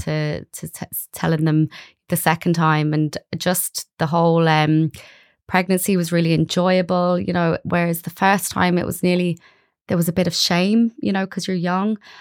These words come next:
Speaker 2: Um, whereas the second time I just embraced it, um, and I loved being pregnant and just kind of kept going in my role. Um, I s-, you know, stayed in the gym till I was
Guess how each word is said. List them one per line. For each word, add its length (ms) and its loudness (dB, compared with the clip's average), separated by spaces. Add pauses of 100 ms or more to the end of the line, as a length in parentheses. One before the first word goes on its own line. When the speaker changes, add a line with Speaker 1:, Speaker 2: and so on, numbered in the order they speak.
(200)
Speaker 2:
Um, 640 6
whereas 200 0
the 60 -6
second 340 -2
time 520 2
I 100 0
just 220 -8
embraced 560 0
it, 260 0
um, 600 2 (100)
and 100 0
I 100 2
loved 300 0
being 200 -2
pregnant 800 -2 (120)
and 600 2 (760)
just 480 -2
kind 240 2
of 240 -4
kept 340 -2
going 260 4
in 80 4
my 140 4
role. 480 6
Um, 720 4 (300)
I 100 2
s-, 380 -6
you 100 -2
know, 100 0
stayed 540 -2
in 120 -2
the 80 -2
gym 280 0
till 160 -6
I 80 2
was 220 -4